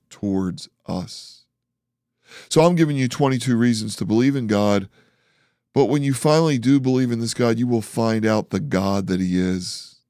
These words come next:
Every hair on our head is numbered.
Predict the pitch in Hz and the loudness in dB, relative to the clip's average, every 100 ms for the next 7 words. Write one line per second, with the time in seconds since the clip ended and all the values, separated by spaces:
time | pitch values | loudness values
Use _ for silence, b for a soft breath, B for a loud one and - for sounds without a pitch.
0 | _ _ _ _ _ _ _ _ _ _ | _ _ _ _ _ _ _ _ _ _
1 | _ 104 113 104 104 101 95 98 95 92 | _ 0 2 2 2 0 0 -2 -2 -4
2 | 95 98 98 98 | -4 -4 -4 -6